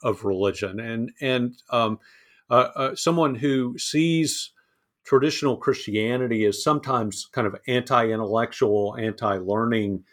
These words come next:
um, whether that's fair or not, he, Franklin, I think, tends to see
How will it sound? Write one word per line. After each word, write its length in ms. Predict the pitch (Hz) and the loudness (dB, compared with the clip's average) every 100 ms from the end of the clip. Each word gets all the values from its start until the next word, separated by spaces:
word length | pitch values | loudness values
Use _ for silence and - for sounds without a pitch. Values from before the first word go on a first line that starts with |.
| _ _ _ _ | _ _ _ _
um, 400 | 107 107 104 113 _ | -2 0 -2 -6 _
whether 300 | 131 127 113 | 6 6 6
that's 320 | 107 104 - | 2 0 -4
fair 300 | - 131 123 | -4 0 2
or 180 | 101 98 | 2 -2
not, 420 | 107 135 120 107 | -2 2 2 2
he, 260 | 120 123 127 | -2 -4 -4
Franklin, 380 | - 120 - 104 | 0 2 2 -2
I 100 | 101 | -2
think, 300 | 90 135 - | -4 -6 -6
tends 320 | - 127 123 | -4 -4 -4
to 120 | - 101 | -6 -6
see 440 | - 143 135 110 | 0 0 0 -2